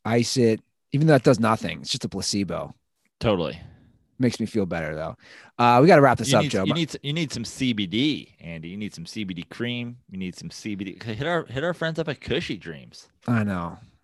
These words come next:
Speaker 2: I was,
Speaker 1: I
Speaker 2: I'm,
Speaker 1: know.
Speaker 2: I'm heavy C B D these days.
Speaker 1: Are you?
Speaker 2: Yeah.
Speaker 1: Yeah.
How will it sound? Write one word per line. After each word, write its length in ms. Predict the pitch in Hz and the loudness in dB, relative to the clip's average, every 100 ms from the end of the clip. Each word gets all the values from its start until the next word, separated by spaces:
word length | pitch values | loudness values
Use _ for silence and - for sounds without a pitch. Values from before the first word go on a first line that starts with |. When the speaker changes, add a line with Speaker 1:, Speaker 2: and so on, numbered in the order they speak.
| _ | _
Speaker 2:
I 140 | 143 | -2
was, 100 | 180 | 0
Speaker 1:
I 100 | 117 | 0
Speaker 2:
I'm, 160 | 98 147 | -2 -2
Speaker 1:
know. 60 | 139 - - | -6 -14 -10
Speaker 2:
I'm 120 | 120 | -10
heavy 1160 | 117 - - 120 - - - 131 143 143 117 98 | -10 -16 -12 -10 -10 -14 -14 -12 -8 -8 -8 -12
C 220 | - 107 | -10 -12
B 140 | 87 | -12
D 220 | 80 85 | -14 -16
these 240 | 73 - _ | -16 -20 _
days. 460 | - - - _ _ _ _ _ | -20 -20 -20 _ _ _ _ _
Speaker 1:
Are 160 | 113 113 | 0 4
you? 260 | 127 127 - _ - | 4 2 -6 _ -6
Speaker 2:
Yeah. 180 | 101 - _ _ _ _ _ _ _ _ _ | -6 -6 _ _ _ _ _ _ _ _ _
Speaker 1:
Yeah. 320 | 104 101 90 | -2 -2 -2